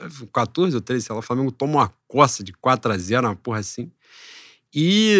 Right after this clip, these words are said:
no último jogo, né, de dois mil e dezenove, contra eles, né, o Flamengo e Corinthians foi um quatro a um no Maracanã. Uma coça dada, o Flamengo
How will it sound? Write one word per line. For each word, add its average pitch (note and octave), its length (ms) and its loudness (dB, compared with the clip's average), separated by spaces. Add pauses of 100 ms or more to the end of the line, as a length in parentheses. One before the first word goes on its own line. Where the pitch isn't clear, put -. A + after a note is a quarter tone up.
(260)
no E3+ 240 8
último G#3 380 6
jogo, B2+ 340 4
né, C3+ 180 2 (180)
de G2+ 220 -4
dois G#2+ 180 0
mil A#2 100 0
e - 20 0
dezenove, G#2 580 0 (160)
contra G#2 320 -2
eles, B2+ 260 0
né, C3+ 200 -2 (100)
o G2 60 -20
Flamengo A2 300 -2
e - 40 -10
Corinthians G#2+ 360 -4
foi - 200 -10
um G2 40 -10
quatro G#2+ 320 -4
a G#2 40 -2
um G#2+ 120 -2
no G#2+ 80 -2
Maracanã. G#2 600 -4 (680)
Uma A2 460 4 (260)
coça C#3 460 2
dada, A#2+ 380 2
o A2+ 40 -2
Flamengo A2+ 560 -2